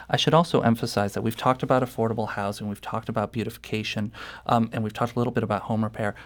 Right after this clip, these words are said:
The most flexible source of funding, uh, in this grant is a four million dollar category called Proactive Development of Community Assets.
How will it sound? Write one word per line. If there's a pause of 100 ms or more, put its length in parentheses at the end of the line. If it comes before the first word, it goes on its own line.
(120)
The
most
flexible
source
of
funding,
uh,
in
this
grant
is
a
four
million
dollar
category
called
Proactive
Development
of
Community
Assets.